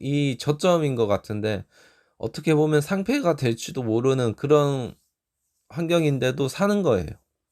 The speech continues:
그게 세력들이다. 근데 저희는 무서우니까, "아, 여러분 그냥 버티고, 저희 돈도 없는데 그냥 시간만 쓰자.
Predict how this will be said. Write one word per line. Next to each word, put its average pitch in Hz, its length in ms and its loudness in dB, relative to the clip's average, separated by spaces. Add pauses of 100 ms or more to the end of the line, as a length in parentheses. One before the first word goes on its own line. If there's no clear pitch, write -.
(1000)
그게 190 440 2
세력들이다. 104 880 -2 (1000)
근데 175 360 0 (440)
저희는 151 400 2
무서우니까, 139 800 0
"아, 107 260 2
여러분 131 400 0
그냥 131 400 -6
버티고, 131 800 -4 (400)
저희 117 220 -4
돈도 151 340 -2
없는데 135 360 0
그냥 127 260 -6
시간만 151 720 0
쓰자. 117 720 -2